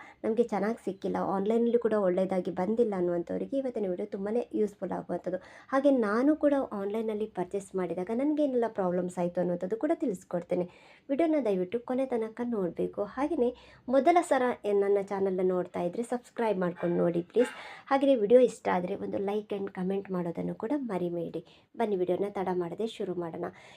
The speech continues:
ಈ ಮೊಬೈಲ್ ಟ್ರೈಪೋಡ್ ಫೋನು ಯಾರೆಲ್ಲ YouTube ಚಾನಲನ್ನು ಓಪನ್ ಮಾಡ್ತೀರೋ, ಓಪನ್ ಮಾಡಬೇಕು ಅಂದ್ಕೊಂಡಿದ್ದೀರಾ, ಇದು ಯೂಸ್‌ಫುಲ್ ಆಗುವಂಥದ್ದು. ಏಕೆಂದರೆ ನಾನು ಮೊದಲ ಸಲ YouTube ಚಾನಲ್ನ ಓಪನ್ ಮಾಡಿದಾಗ ನನ್ನಲ್ಲಿ ಇರಲಿಲ್ಲ.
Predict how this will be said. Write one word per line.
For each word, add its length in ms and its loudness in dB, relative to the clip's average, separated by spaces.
ಈ 100 2
ಮೊಬೈಲ್ 320 4
ಟ್ರೈಪೋಡ್ 380 0
ಫೋನು 260 0
ಯಾರೆಲ್ಲ 500 2
YouTube 400 2
ಚಾನಲನ್ನು 640 0
ಓಪನ್ 360 0
ಮಾಡ್ತೀರೋ, 400 0
ಓಪನ್ 360 0
ಮಾಡಬೇಕು 420 2
ಅಂದ್ಕೊಂಡಿದ್ದೀರಾ, 640 -2
ಇದು 180 0
ಯೂಸ್‌ಫುಲ್ 580 2
ಆಗುವಂಥದ್ದು. 680 -2
ಏಕೆಂದರೆ 500 -2
ನಾನು 200 4
ಮೊದಲ 300 2
ಸಲ 120 2
YouTube 400 0
ಚಾನಲ್ನ 320 2
ಓಪನ್ 360 0
ಮಾಡಿದಾಗ 380 -4
ನನ್ನಲ್ಲಿ 360 2
ಇರಲಿಲ್ಲ. 520 2